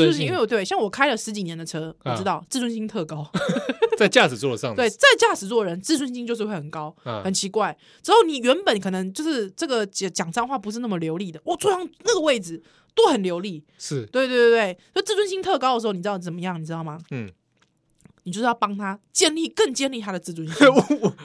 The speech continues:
Speaker 2: 我，啊。
Speaker 1: 对，比方说开车的时候，对不对？
Speaker 2: 哎。
Speaker 1: 你想说，“哎呦，隔壁啊，B M W求哦，求哦，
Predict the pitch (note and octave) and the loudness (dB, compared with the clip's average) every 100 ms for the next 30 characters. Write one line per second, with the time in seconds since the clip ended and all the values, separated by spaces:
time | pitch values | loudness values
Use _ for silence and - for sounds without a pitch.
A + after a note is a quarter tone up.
0 | - D#3 C3 G#3 G3+ G#3 C#4 D4 C#4+ B3+ | -6 -6 -4 -2 0 0 0 -2 -2 -2
1 | A#3+ G3+ G3 F3+ E3 E3+ D#3+ B2 A2+ - | 0 -2 -4 -6 -6 -10 -8 -10 -10 -4
2 | G#3+ G#3 A#3 B3+ _ _ _ _ _ _ | -2 2 0 -2 _ _ _ _ _ _
3 | F#3 G3+ G#3 G#3 G#3+ G#3+ G#3+ F#3+ F3 F3 | -4 -2 0 -2 -4 -8 -6 -6 -6 -8
4 | E3+ F#3+ F#3+ F#3+ F#3+ E3+ - F3+ F#3+ F#3 | -6 -6 -4 -4 -6 -8 -6 -2 -2 0
5 | F3 E3+ F3 F#3 - F#3 F#3 E3+ E3 E3+ | -2 -4 -8 -14 -8 -4 -2 -2 -6 -8